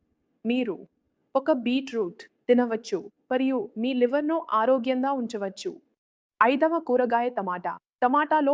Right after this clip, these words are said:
లైకోపెన్ ఉంటుంది మరియు యాంటీ ఆక్సిడెంట్ల గుణం కూడా ఉంటుంది.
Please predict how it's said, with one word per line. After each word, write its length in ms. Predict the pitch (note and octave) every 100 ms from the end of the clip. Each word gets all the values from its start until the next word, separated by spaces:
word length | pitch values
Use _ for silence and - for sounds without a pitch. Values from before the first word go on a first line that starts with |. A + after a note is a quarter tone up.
| D4
లైకోపెన్ 580 | A3 A3+ B3 A#3+ C#4 A#3+
ఉంటుంది 400 | G3+ G3 F3+ E3 _ _
మరియు 280 | A#3 B3 B3+ A#3+ G#3
యాంటీ 340 | A3+ C4+ D4+ -
ఆక్సిడెంట్ల 580 | G#3 A#3 - B3 B3 B3
గుణం 320 | B3 G3 F3+ E3 - -
కూడా 220 | C#4 C#4+
ఉంటుంది. 460 | D4 A#3+ G#3+ G3+